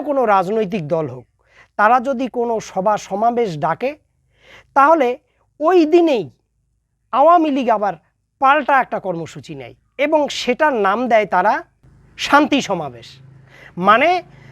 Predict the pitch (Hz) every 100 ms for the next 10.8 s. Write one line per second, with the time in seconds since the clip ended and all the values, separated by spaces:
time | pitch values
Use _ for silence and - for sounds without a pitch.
0 | - - 233 269 - 262 254 262 220 202
1 | 185 180 - 240 320 330 277 285 185 220
2 | 220 165 - - - - - - - -
3 | - - - 233 349 320 370 240 269 -
4 | - 247 262 311 - 226 233 240 262 -
5 | 254 190 180 220 247 277 170 143 _ _
6 | _ _ _ _ 226 254 330 285 - 240
7 | - 185 180 320 - 220 226 208 - 277
8 | 160 190 240 294 277 196 202 202 185 233
9 | 160 185 233 285 247 220 214 277 254 180
10 | 175 170 - - 339 330 -